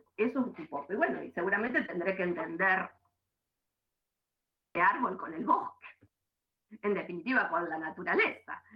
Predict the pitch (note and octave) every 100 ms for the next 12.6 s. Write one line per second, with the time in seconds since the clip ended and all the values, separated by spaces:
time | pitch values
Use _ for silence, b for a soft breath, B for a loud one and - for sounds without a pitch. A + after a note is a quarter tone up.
0 | A3 - G3+ - - - B3+ G#3 E4 C4+
1 | F3+ - E3 - D#4 D4+ E4+ D#4 - C#5
2 | C#5 - - - D3+ C#3+ - D#3+ F#3 -
3 | C#3+ D3+ D#3+ D#3+ - C#3 B2+ D#3+ E3+ -
4 | _ _ _ - C#5 G4+ A#3+ F3+ - -
5 | - G#4+ C4+ - - - - E3+ - -
6 | F3 - b _ G#3+ G3 F3+ F3+ D#3+ -
7 | - E3 - G#3 - - - E3+ E3+ F3
8 | F#3 G3+ G#3+ A3+ B3+ C#4+ G3 F3 E3 F3
9 | F#3 - - G4 G4+ C#4 - - - -
10 | - - - F#3 F3+ D#3+ - C3 - -
11 | - - - _ _ _ _ _ _ C4
12 | E4+ G#3 F#3 E3 -